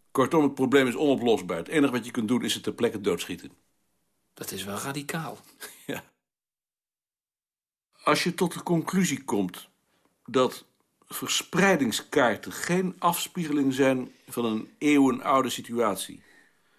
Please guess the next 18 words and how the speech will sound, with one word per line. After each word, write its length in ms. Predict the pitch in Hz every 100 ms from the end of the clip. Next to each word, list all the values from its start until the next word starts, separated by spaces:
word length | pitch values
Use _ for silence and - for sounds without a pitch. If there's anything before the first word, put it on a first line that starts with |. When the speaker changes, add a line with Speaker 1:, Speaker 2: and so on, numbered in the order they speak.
| _ _ _ _
Speaker 1:
maar 100 | -
dat 140 | 113 113
ze 80 | 110
een 220 | 92 _
tijdopname 880 | - 190 208 - 175 160 160 156 151
zijn 500 | 139 147 143 135 - -
met 240 | 123 123
een 160 | - 104
geldigheid 640 | - 175 165 151 147 139
van 120 | 123
hooguit 460 | 120 143 139 120 -
enkele 460 | 139 127 123 117
tientallen 440 | - 165 156 147 135
jaren, 480 | 131 104 87 85 - _ _ _ _ _
zoals 260 | - 123 113
bij 140 | 123
de 140 | 120 120
wieg, 420 | 120 107 -